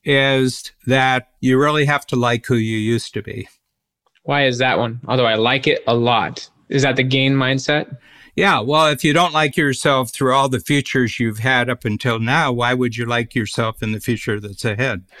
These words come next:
Speaker 2: <laughs> Yeah, I agree.
Speaker 1: Sounds to me like you've got a habit of not liking yourself, and you've
Speaker 2: So why is the future version gonna like yourself?
Speaker 1: Why is the future version gonna be? And I said, I got this line, you know, it's sort of a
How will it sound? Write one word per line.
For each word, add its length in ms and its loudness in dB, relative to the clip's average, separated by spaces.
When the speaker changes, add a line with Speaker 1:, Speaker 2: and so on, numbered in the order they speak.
Speaker 2:
<laughs> 480 -2
Yeah, 420 2
I 140 0
agree. 560 0
Speaker 1:
Sounds 360 2
to 80 -2
me 100 0
like 240 0
you've 180 -4
got 220 0
a 100 -2
habit 440 2
of 160 -2
not 240 0
liking 400 0
yourself, 680 -4
and 160 -2
you've 240 -6
Speaker 2:
So 200 2
why 140 4
is 140 0
the 80 2
future 380 0
version 400 2
gonna 160 0
like 280 0
yourself? 300 0
Speaker 1:
Why 80 4
is 140 2
the 80 0
future 340 -2
version 440 2
gonna 180 0
be? 180 0
And 200 0
I 120 2
said, 320 -2
I 220 -2
got 240 2
this 260 -2
line, 520 0
you 120 -2
know, 220 -4
it's 160 -12
sort 300 -2
of 120 -16
a 220 -14